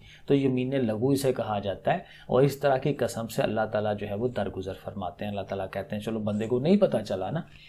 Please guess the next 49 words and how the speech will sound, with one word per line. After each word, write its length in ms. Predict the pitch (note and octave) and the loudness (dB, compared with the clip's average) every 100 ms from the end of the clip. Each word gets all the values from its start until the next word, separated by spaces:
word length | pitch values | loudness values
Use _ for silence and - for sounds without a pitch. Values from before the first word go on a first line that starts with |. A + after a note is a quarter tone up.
| - - - | -20 -18 -4
अपनी 260 | G#2 A#2+ B2+ | -2 0 2
तरफ 240 | C3 C#3 | 6 6
से 100 | C#3 | 6
वो 120 | C#3+ D3 | 4 4
सही 220 | C#3 D#3+ | 4 4
समझ 300 | E3 D#3 D3+ | 4 0 0
के 100 | D#3 | 2
उसने 240 | C#3 C3 | 2 0
उस 120 | B2+ A2+ | -4 -2
पर 120 | A2+ | -2
कसम 280 | G#2+ G#2+ G#2+ | -2 -4 -4
उठा 240 | G#2 G2 | -6 -6
ली।" 160 | F#2+ - - - - - - | -8 -14 -20 -20 -20 -16 -4
तो 60 | |
बहरहाल, 300 | A#2 B2 A#2+ - | 4 6 6 4
आगे 200 | - G#2+ G#2+ | 0 0 0
चलते 280 | G#2 F#2+ | -2 -2
हैं। 120 | G#2+ D3 - - B2 | -4 -6 -12 -14 -4
झूठी 400 | B2 D#3 D#3 A3 | 0 4 8 8
कसम, 400 | A3 A#2 C#3 A2+ - - | 6 4 2 0 -2 -4
अब 160 | G#2+ | -4
झूठी 260 | A2 A2+ G#2 | 0 0 0
कसम 280 | G#2+ G#2 G#2+ | -2 -2 -2
पे 60 | G#2 | 0
आ 140 | F2+ | 0
गए 100 | F#2 | -2
हैं। 180 | A2 A2+ | -4 -4
झूठी 240 | G#2 F#2+ | -4 -4
कसम 300 | G2+ G#2 G#2 | -4 -4 -4
का 100 | G#2 G#2 | -6 -4
क्या 200 | G#2 F#2+ | -4 -4
प्रॉब्लम 460 | - F#2+ E2 F2+ F#2 | -2 -2 -2 -8 -12
है 60 | - - - - | -16 -20 -14 2
कि 60 | D3 | 4
झूठी 380 | B2 A#2+ - F3+ | 6 4 8 8
कसम 440 | - C#3 D#3 E3+ | 8 8 6 2
गुनाह, 280 | C3 A#2 A2+ | 2 2 4
अब 180 | - B2+ | 2 4
पता 240 | C3+ F3+ G3 | 6 10 10
भी 140 | G#3 | 12
है 60 | F#3+ | 10
बंदे 280 | D#3 B2+ B2 | 8 4 4
को 140 | B2+ B2+ | 4 4
कि 120 | C3 | 4
ये 120 | B2+ | 2
बात 300 | A#2 G#2 G#2+ | 4 2 2
ऐसे 240 | G#2+ G2+ A2+ | 0 -2 -2
नहीं 360 | G#2 G2 C3 | -4 -2 0
हुई, 260 | C#3 A2 F2+ | 0 0 -4